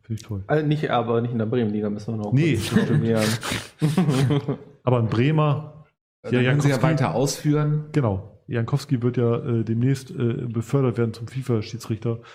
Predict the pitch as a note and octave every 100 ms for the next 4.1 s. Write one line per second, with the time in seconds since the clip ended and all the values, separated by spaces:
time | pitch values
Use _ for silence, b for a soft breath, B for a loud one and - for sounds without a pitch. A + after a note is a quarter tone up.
0 | B B _ - A#2 C#3 D3+ C3+ B2 A#2
1 | A#2 - - A#2+ - A2+ A2 G2+ G2 -
2 | - A2 G#2+ G#2 - F#2 F#2+ - _ _
3 | _ _ _ - C3 G2+ F2+ - - C#3+